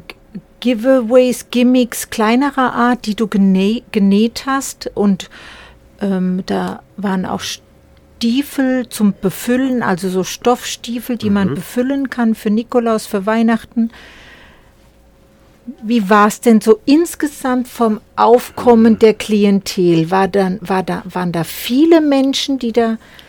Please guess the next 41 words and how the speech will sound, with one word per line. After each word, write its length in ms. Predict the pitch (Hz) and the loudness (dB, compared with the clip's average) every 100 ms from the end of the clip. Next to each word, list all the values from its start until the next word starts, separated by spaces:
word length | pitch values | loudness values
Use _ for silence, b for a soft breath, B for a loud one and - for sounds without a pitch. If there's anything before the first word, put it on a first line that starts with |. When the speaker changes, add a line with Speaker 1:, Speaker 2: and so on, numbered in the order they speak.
| B B B B B B B - | B B B B B B B -14
Speaker 1:
rein 340 | 180 185 190 240 | -4 0 2 2
Speaker 2:
Zeitweise 360 | 143 131 131 | 2 0 -4
war 160 | 104 92 | -8 -16
viel 480 | - - 147 175 180 | -20 -14 -10 -6 -4
los. 520 | 175 180 202 - - B B 107 | -4 -4 -6 -12 -20 B B -16
Du, 100 | - 101 | -12 -10
man 240 | 104 117 113 | -8 -10 -8
hatte 180 | 131 | -4
so 80 | 131 | -2
ein 120 | 110 113 | -4 -6
bisschen 360 | 135 - 117 | -10 -12 -10
ge-, 140 | 104 92 | -10 -14
das 160 | - - | -18 -20
Gefühl, 340 | - - 123 | -20 -8 -6
dass 220 | 120 104 - | -4 -8 -6
nur 160 | 98 - | -8 -8
oben 340 | 110 107 117 147 | -10 -10 -8 -10
viel 300 | - 143 139 | -12 -12 -10
los 320 | 135 143 - | -8 -10 -10
war, 120 | 147 131 | -10 -10
weil 160 | 107 | -10
ich 180 | - - | -14 -16
war 80 | 92 | -14
ja 140 | 92 90 | -14 -10
unten 440 | 117 120 - 135 165 | -8 -8 -10 -14 -14
im 180 | - - - | -18 -20 -18
Untergeschoss. 260 | 110 120 196 | -16 -4 0
Speaker 1:
Ja, 120 | 185 | 2
aber 200 | 170 170 | 2 0
die 120 | 165 | 0
Menschen 480 | 175 170 160 - 170 | 0 2 0 -2 -4
gehen 220 | 180 160 | -2 -2
doch, 180 | 160 147 - _ _ _ _ _ _ _ _ _ - b b | -2 -6 -12 _ _ _ _ _ _ _ _ _ -20 b b
ebenerdig 760 | - 247 196 196 170 156 151 - | -4 -2 0 -2 -2 -2 -6 -6
warst 320 | 151 143 - | -6 -6 -8
du, 60 | 143 | -8
oder? 400 | 139 147 196 240 | -6 -6 -6 -6
Speaker 2:
Nee, 280 | 98 85 98 | -10 -12 -14
ich 180 | - - | -16 -14
war 140 | 110 | -12
im 100 | 98 | -14